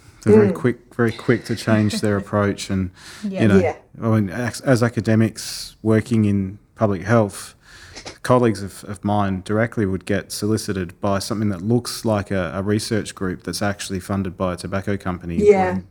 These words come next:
Speaker 1: you know, wanted to legitimise their, their evidence, if you like, in quotation marks, about e-cigarettes.
Speaker 2: I think something like that just came out in New Zealand yesterday. Um,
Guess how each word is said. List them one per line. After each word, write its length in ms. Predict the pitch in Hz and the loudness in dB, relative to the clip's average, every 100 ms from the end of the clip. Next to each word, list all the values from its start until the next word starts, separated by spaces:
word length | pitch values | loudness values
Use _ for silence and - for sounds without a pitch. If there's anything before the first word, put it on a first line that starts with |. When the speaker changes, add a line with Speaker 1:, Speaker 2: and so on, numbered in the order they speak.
| _ | _
Speaker 1:
you 100 | 104 | -8
know, 120 | 90 92 | -6 -4
wanted 180 | 101 95 | -4 -4
to 80 | |
legitimise 680 | 101 98 107 104 98 90 90 - | -4 -2 0 0 0 -2 -8 -6
their, 300 | 85 85 87 - - | -4 -4 -8 -18 -2
their 240 | 113 92 - | 0 0 0
evidence, 500 | 110 107 95 - - | 0 2 0 -6 -10
if 140 | 90 | -6
you 60 | 95 | -4
like, 200 | 87 82 - _ | -4 -6 -12 _
in 220 | 92 87 - | -10 -10 -10
quotation 500 | - 87 92 90 92 | -8 -4 -4 -4 -6
marks, 360 | 87 87 - - - - - _ | -6 -6 -10 -14 -18 -20 -20 _
about 360 | 95 104 92 - - _ _ _ | -4 0 -2 -4 -14 _ _ _
e-cigarettes. 760 | 95 95 98 90 67 - - - _ _ _ _ _ - - - | -2 0 -2 -4 -6 -10 -14 -18 _ _ _ _ _ -20 -20 2
Speaker 2:
I 140 | 233 240 | 4 4
think 460 | - 277 302 - | 4 2 2 -8
something 360 | - 302 302 311 | 0 0 0 4
like 260 | 254 196 | 6 6
that 180 | 214 208 | 4 2
just 200 | 208 208 | -2 -8
came 240 | - 214 196 | 0 2 4
out 160 | 190 | 2
in 120 | 196 190 | 2 0
New 140 | 190 | -2
Zealand 580 | 185 196 214 226 202 - | 4 8 8 6 0 0
yesterday. 840 | - 185 - 196 185 180 170 156 | 2 2 2 0 2 2 0 -4
Um, 560 | - 175 175 170 170 214 | -4 -4 -4 -8 -12 -14